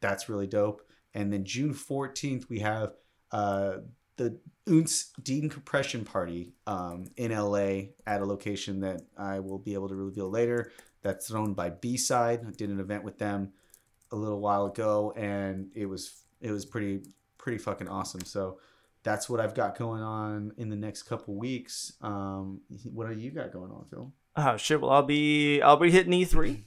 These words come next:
Speaker 2: So, you know, if somebody happens to be going to that shit, into video games and all that, you guys can come find me out there. But really, got nothing else to, uh, to plug this week. Nothing else yet. Uh, got some other shit in the pipeline though. We'll talk off mic.
Speaker 1: Sounds
Speaker 2: Yeah.
Speaker 1: good.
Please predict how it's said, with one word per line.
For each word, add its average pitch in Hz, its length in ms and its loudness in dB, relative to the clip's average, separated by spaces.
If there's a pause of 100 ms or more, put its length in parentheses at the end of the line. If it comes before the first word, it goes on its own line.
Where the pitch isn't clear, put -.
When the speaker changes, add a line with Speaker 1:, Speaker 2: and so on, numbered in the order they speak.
Speaker 2:
So, 156 640 12
you 143 60 6
know, 135 160 10
if 139 80 2
somebody 127 240 6
happens 120 200 4
to 113 60 -4
be 127 100 0
going 135 240 8
to 135 40 4
that 135 200 8
shit, 151 380 8
into 139 180 6
video 131 240 8
games 135 280 2
and 135 60 6
all 127 100 6
that, 139 200 2
you 135 60 -2
guys 123 260 0
can 123 100 -4
come 123 120 0
find 113 200 0
me 120 60 -2
out 107 140 -2
there. 135 160 -4
But 151 80 6
really, 196 260 8
got 165 140 6
nothing 131 240 0
else 113 260 -2
to, 131 240 2
uh, 131 340 2
to 139 120 -6
plug 151 260 8
this 123 180 -4
week. - 200 -6 (340)
Nothing 160 200 10
else 160 360 8 (340)
yet. - 380 4 (420)
Uh, 123 440 12 (480)
got 202 160 10
some 185 100 8
other 170 140 10
shit - 140 2
in - 40 -2
the - 60 2
pipeline 120 340 6
though. 113 260 -4
We'll 151 120 2
talk 139 180 12
off 117 160 2
mic. - 140 -6 (260)
Speaker 1:
Sounds - 400 2
Speaker 2:
Yeah. 123 60 6
Speaker 1:
good. 117 300 2